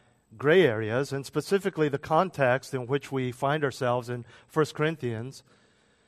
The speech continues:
is the Apostle Paul answering a question that the Corinthians themselves had asked him regarding, is it okay to partake in these temple feasts of pagan idols? Not the actual worship of the idols, but the party afterward. Sometimes it would just be a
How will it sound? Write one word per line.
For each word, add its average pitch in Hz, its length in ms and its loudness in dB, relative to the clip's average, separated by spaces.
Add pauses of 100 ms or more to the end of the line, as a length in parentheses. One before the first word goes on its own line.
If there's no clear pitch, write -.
(140)
is 151 180 -2
the 165 80 4
Apostle 185 400 2
Paul 160 560 4 (240)
answering 180 500 0
a 151 60 0
question 156 560 2
that 139 160 2
the 135 80 -6
Corinthians 160 540 -4
themselves 139 720 2
had 131 260 0
asked 151 440 0
him 127 280 -4 (400)
regarding, 151 560 4
is 165 240 -2
it 196 100 2
okay 160 500 2
to - 120 -14
partake 156 540 0
in 131 100 -2
these 127 240 -6
temple 131 380 -4
feasts 151 400 -4
of 127 200 -4
pagan 123 360 -4
idols? 151 440 0 (440)
Not 254 160 2
the 165 80 6
actual 143 320 4
worship 139 600 4
of 120 140 -2
the 131 120 0
idols, 143 440 2
but 143 320 0
the 139 200 0
party 156 500 2
afterward. 120 580 2
Sometimes 139 460 -2
it 135 60 0
would 139 140 -2
just 139 200 -4
be 151 160 0
a 156 100 0